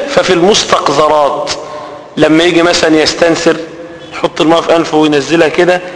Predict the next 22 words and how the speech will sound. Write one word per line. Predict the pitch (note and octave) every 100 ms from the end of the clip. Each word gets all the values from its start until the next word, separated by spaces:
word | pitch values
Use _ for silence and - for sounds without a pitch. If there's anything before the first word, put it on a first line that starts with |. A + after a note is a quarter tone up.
| - -
يبقى | - C3
بالشمال، | C3+ - E3+ G#3 G3+ F#3 - - - - -
واضح | D#3+ D3
الكلام؟ | C#3 E3 F3+ F3+ - -
لما | - D#3 F3
يجي | F3
يغسل | F#3 - -
عورته | D3+ D#3 F3 F3+
يغسلها | D#3+ - F3 D#3
بالإيه؟ | D3+ E3 E3 - -
ها؟ | F3 F3 - - -
بالشمال، | C#3+ - - A2+ - - -
يبقى | - - C3+
ال-، | C3+ -
الشمال | - - D3 G3+ C4+
للمستقذرات. | C4 A#3 A3 - - D3 C#3+ D#3+ C3+ - - - - - - - - - - - - - - - - - - _ _ _ _ _ _
قوله: | - C4 B3+ B3+ B3 C#4 C#4 - - B3+
"البول | G3 F#3+ A#3+ C4+ A#3+
في | A#3
المستحم"، | A3+ A#3 A#3 - B3 A3+ A3+ - - - - -
البول | - D3+ F3 F3+ D#3+
في | E3+ A3 A3